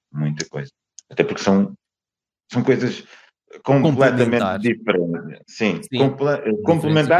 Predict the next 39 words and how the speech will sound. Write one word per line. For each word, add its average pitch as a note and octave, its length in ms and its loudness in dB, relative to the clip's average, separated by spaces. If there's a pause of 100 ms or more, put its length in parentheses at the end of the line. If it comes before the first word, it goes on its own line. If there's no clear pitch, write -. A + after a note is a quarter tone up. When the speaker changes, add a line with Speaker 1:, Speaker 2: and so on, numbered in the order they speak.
Speaker 1:
mas E3+ 80 -2
Speaker 2:
complementares. B2 160 -2 (100)
Speaker 1:
totalmente E3 400 2
diferentes D3+ 540 0
em D3+ 100 2
termos D3+ 300 2
Speaker 2:
Sim. A2+ 80 -2
Speaker 1:
de, C#3 280 0
de C3+ 160 -6
como C#3 280 0
é B2+ 80 0
que, B2 480 -6 (920)
como C3+ 140 0
é C3 80 0
que - 100 -16
se - 180 -14
gera A2 460 4
ou F#2 60 -2
como G2+ 180 2
é G2+ 40 2
que G2+ 120 -2
é - 20 4
um G#2 200 4
curso A2 400 -8
e A#2+ 40 -6
o A2+ 60 -6
outro. F2+ 320 -2 (440)
Além F#2+ 280 4
de - 80 -10
que A#2 460 2
Speaker 2:
Uhum. G#2 100 -4
Speaker 1:
o G#2 40 -4
teu A#2 160 0
ainda B2+ 220 2
não A2+ 140 2
fiz G2 400 -2
as F2 160 -8
aulas D#2+ 680 -6
todas. D#2 240 -10